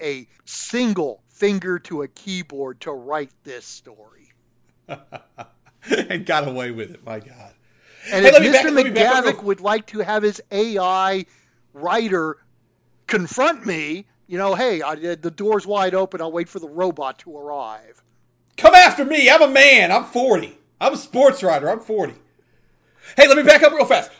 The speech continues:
Speaker 2: James Madison, uh, um, with their, with their two and oh start, they are ranked in the top twenty-five this week.
Speaker 1: You're
Speaker 2: They are
Speaker 1: kidding.
Speaker 2: football, they're twenty-fifth. They're twenty-fifth in the nation. They are ranked in football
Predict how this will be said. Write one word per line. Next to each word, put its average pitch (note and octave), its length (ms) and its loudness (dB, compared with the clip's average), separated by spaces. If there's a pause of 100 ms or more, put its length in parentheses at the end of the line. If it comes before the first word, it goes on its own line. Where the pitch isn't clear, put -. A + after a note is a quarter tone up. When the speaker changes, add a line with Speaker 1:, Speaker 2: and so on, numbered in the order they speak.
(120)
Speaker 2:
James B3 320 0
Madison, C#4+ 400 -2
uh, F3+ 340 -2
um, F3+ 340 2 (140)
with F#3+ 300 -4
their, G#3+ 240 6
with G3+ 200 -4
their G#3 120 4
two B3+ 220 -6
and C#4+ 100 -4
oh C4 80 -2
start, C4 400 0 (260)
they D4+ 200 8
are D4 200 10
ranked C4+ 560 4
in D4+ 200 2
the A#3+ 180 4
top E4 460 0
twenty-five C4 1080 4
this D#3+ 240 -4
week. D3 400 -8 (140)
Speaker 1:
You're D4+ 220 -4 (160)
Speaker 2:
They D#4 180 10
are D#4+ 60 6
Speaker 1:
kidding. B2+ 180 -4
Speaker 2:
football, F#4+ 840 6 (120)
they're A#3 320 4
twenty-fifth. - 960 4
They're B3 100 -4
twenty-fifth E4+ 420 -2
in E4 80 -6
the E4 80 6
nation. - 220 -4 (880)
They D4 140 6
are F4 180 8
ranked D4+ 400 4
in A3+ 180 0
football D#4 1160 6